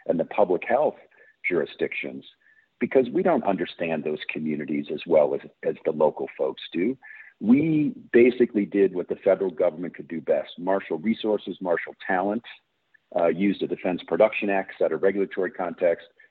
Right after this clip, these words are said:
and then let the private sector absolutely innovate. And I think that's, you know, a lot of people can criticize, you know, that this was under the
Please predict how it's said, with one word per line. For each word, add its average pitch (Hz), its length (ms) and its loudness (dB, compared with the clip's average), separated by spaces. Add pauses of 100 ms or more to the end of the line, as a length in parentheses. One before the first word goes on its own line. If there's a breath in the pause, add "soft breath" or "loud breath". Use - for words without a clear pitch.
(180)
and 90 160 2
then 90 380 -2 (340)
let 98 180 2
the - 80 -6
private 90 460 -2
sector 80 460 -6 (440 soft breath)
absolutely 82 760 -6
innovate. 76 440 -6 (100)
And 85 400 0 (300 loud breath)
I 107 60 2
think 151 200 0
that's, 127 240 6 (1040)
you 117 80 2
know, 85 220 -2 (840 soft breath)
a 123 60 2
lot 120 220 4
of 123 60 -2
people 120 240 -8
can 95 180 -10
criticize, 113 760 -6 (280)
you 104 160 -6
know, 90 360 -4
that 82 160 0
this 98 180 -2
was 87 160 -2
under 92 200 0
the - 100 -8